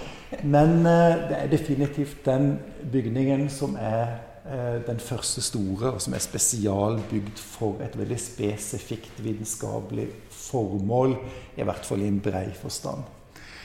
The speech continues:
Eh, huset er jo i ampirstil, nyklassisistisk, eh, veldig streng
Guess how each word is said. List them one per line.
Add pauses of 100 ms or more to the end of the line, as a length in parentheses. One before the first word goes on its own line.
(600)
Eh, (300)
huset
er
jo (100)
i
ampirstil, (500)
nyklassisistisk, (380)
eh,
veldig
streng